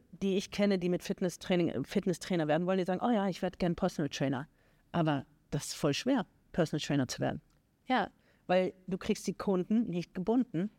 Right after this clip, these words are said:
Speaker 2: Das,
Speaker 1: Vor allen Dingen
Speaker 2: es
Speaker 1: nicht
Speaker 2: ist
Speaker 1: die
Speaker 2: nicht
Speaker 1: zahlenden
Speaker 2: schwer,
Speaker 1: Kunden.
Speaker 2: Personal Trainer zu werden,
Speaker 1: Ja.
Speaker 2: sondern Kunden zu generieren und zu halten.
Speaker 1: Kunden zu halten, denke ich,
Speaker 2: Ja.
Speaker 1: ist da, der Knackpunkt.
Speaker 2: Ja, ja,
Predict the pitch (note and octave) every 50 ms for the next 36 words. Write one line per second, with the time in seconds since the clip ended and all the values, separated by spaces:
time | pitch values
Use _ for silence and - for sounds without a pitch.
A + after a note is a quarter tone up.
0 | _ _ - - - A3 - - - - - G3 - F#3 G3 G3+ G#3+ A3+ A3+ B3
1 | A3 G#3+ C4 B3+ - - A3 C#4 D#4 C4+ G#3+ G#3 G3+ F#3 F3+ E3+ D#3+ B3+ B3+ B3
2 | B3 B3+ B3+ B3+ - - - - - C#4 C4+ C#4+ - - A3+ G#3 G#3 - - -
3 | - G#3 A3 A#3+ C4 D4 D4+ - - - C#4 B3 C4 C4+ C#4 D4 D#4+ D4 D#4 A#3+
4 | - A#3 A#3+ B3 B3+ C4 C4 C4 C4 C4 B3+ C4 B3 - _ _ - - D4 C#4+
5 | C#4 B3+ A#3+ G#3 G3 F#3+ F#3 F#3+ - - - - G3 G3+ G3+ G3 G3 G3 A3 A#3+
6 | C4 C#4 C#4 - A#3 A3+ - - A3+ A#3+ A#3 G#3+ F#3+ - - - G3 - - A#3+
7 | B3 A#3 - G3+ - - F3+ - G3 G3 G3+ - - F#3+ - F3+ F3+ F#3 - -
8 | F#3 F3+ - - - - _ A#3 G#3+ G3+ - - - _ - G3+ - - - -
9 | - - F3 E3 - - E3+ D#3+ - - E3+ D3 - _ - - - G#3+ A3 A3
10 | G#3 G#3 G#3 G#3+ G#3 G3+